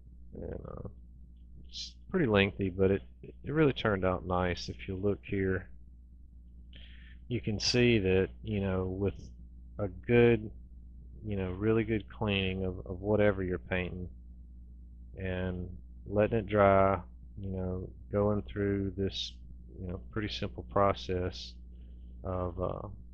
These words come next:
cleaning it and applying a, a light dust coat of whatever paint you're using, it, it turns out great. It really does, and it lasts a long time. So I'll leave you with some still frame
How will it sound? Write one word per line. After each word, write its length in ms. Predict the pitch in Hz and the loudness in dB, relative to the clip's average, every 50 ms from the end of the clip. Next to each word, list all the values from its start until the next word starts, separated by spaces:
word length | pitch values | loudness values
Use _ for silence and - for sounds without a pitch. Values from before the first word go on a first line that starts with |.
| - - - - - | -18 -16 -16 -14 -10
cleaning 380 | - - 107 104 101 101 98 95 | -4 -2 0 0 0 0 0 0
it 260 | 95 95 95 92 - - - 87 87 | 2 2 2 0 -2 -6 -10 -14 -12
and 300 | 85 87 90 87 87 87 87 - - | -10 -8 -6 -6 -8 -8 -10 -12 -14
applying 500 | - - - - 98 95 95 95 95 92 | -12 -6 0 2 2 4 4 2 0 0
a, 180 | 92 90 90 90 - - - 95 | -2 -2 -4 -6 -8 -10 -8 -6
a 40 | 92 90 90 92 | -4 -4 -4 -2
light 320 | 95 98 98 98 95 - | 2 4 4 4 4 2
dust 320 | - 101 98 92 - - - - | 2 2 2 2 0 -4 -6 -2
coat 320 | - 95 95 95 92 92 - - - - - - - | 2 2 2 2 2 -2 -4 -8 -16 -20 -20 -14 -10
of 160 | 95 90 87 90 | -8 -8 -6 -6
whatever 320 | 95 98 98 95 90 90 - - | -4 -2 0 0 -2 -4 -6 -4
paint 260 | 98 95 92 - - | -2 -2 -2 -2 -6
you're 100 | - 95 | -6 -4
using, 500 | 90 92 95 92 92 87 92 92 90 87 - - - - - - - - - - - - - - - - - - - - - | -2 0 0 0 0 0 -2 -4 -4 -4 -8 -12 -16 -20 -20 -20 -20 -20 -20 -20 -20 -20 -20 -20 -20 -20 -20 -20 -20 -12 -8
it, 180 | 101 98 95 - - - | -6 -6 -6 -6 -8 -8
it 160 | - 98 95 - - - | -6 -6 -6 -8 -8 -6
turns 240 | - 117 123 135 131 | -2 -2 0 0 0
out 220 | 135 131 131 123 110 | 0 0 0 0 0
great. 340 | 110 117 127 113 - - - - - - - | 0 0 0 0 -2 -6 -10 -16 -20 -14 -8
It 160 | - 98 92 95 | -6 -6 -4 0
really 240 | 101 107 110 110 107 | 2 4 4 4 4
does, 480 | 98 104 104 107 107 107 101 98 - - | 6 6 6 6 6 4 2 -2 -6 -6
and 120 | 95 95 | -4 -4
it 80 | 98 - | -2 0
lasts 480 | 95 98 104 107 104 101 - - - - | 2 4 4 4 4 2 -2 -8 -12 -8
a 80 | - | -2
long 260 | 95 98 101 98 98 95 | 2 4 4 4 4 2
time. 360 | - 92 92 92 90 - - - - - - - - - - - - - - - - - - - - | 2 2 2 2 0 -8 -12 -16 -18 -20 -20 -20 -20 -20 -18 -18 -18 -18 -18 -18 -18 -18 -18 -14 -8
So 220 | - - - 127 | -4 0 6 8
I'll 160 | 117 120 120 | 10 10 10
leave 220 | 127 139 143 143 135 | 12 10 10 10 8
you 140 | 135 127 | 6 8
with 120 | 123 127 117 | 8 8 6
some 400 | - - - 110 107 104 98 87 - - - - | 6 4 2 2 0 0 0 -2 -6 -8 -6 -2
still 380 | - - - - 143 143 131 120 | -2 0 4 10 10 12 12 12
frame 600 | 110 - - 123 117 117 117 117 113 110 104 | 10 10 10 10 10 10 8 6 4 2 0